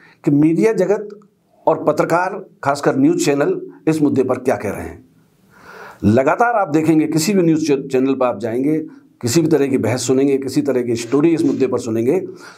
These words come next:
तो बार बार वो ये शब्द इस्तेमाल कर रहे हैं, खालिस्तानी उग्रवादी, खालिस्तानी आतंकवादी, खालिस्तानी narrative, खालिस्तान समर्थक,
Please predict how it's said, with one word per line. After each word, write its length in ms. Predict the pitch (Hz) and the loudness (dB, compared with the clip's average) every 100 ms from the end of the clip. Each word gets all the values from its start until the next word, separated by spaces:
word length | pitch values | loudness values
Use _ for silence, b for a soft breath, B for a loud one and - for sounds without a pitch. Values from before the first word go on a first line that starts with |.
| B | B
तो 60 | 156 | 0
बार 340 | - 151 202 | 2 2 2
बार 200 | 196 208 | 0 0
वो 120 | 214 | 0
ये 100 | 180 | 0
शब्द 260 | 170 170 156 | 0 0 0
इस्तेमाल 440 | 147 - 139 135 | -2 -2 -2 0
कर 140 | 131 117 | -2 -4
रहे 220 | 113 123 | -4 -4
हैं, 380 | 113 135 - - - - _ _ _ _ _ _ _ | -4 -4 -6 -18 -20 -20 _ _ _ _ _ _ _
खालिस्तानी 560 | - 120 117 117 123 120 | -2 0 0 0 0 0
उग्रवादी, 800 | 104 113 113 104 110 - - - _ _ b b b b b _ _ _ _ _ - | 0 2 0 0 -2 -4 -16 -20 _ _ b b b b b _ _ _ _ _ -6
खालिस्तानी 640 | - 120 143 143 143 135 | -2 0 0 0 0 0
आतंकवादी, 840 | 131 123 120 113 117 117 117 - - _ _ _ _ B B B B - | -2 0 0 0 0 -2 -4 -12 -20 _ _ _ _ B B B B 0
खालिस्तानी 720 | 120 135 139 139 147 147 143 147 - - - - _ 104 | 2 0 -2 0 0 0 0 -2 -4 -8 -14 -20 _ 0
narrative, 840 | 127 135 131 139 131 123 117 127 B B B B - | 2 2 2 0 0 -6 -10 -16 B B B B -2
खालिस्तान 840 | 123 143 151 151 147 147 143 139 | 0 2 0 0 0 0 -2 -4
समर्थक, 800 | - 123 123 120 135 131 - - | -2 0 2 2 0 0 -4 -14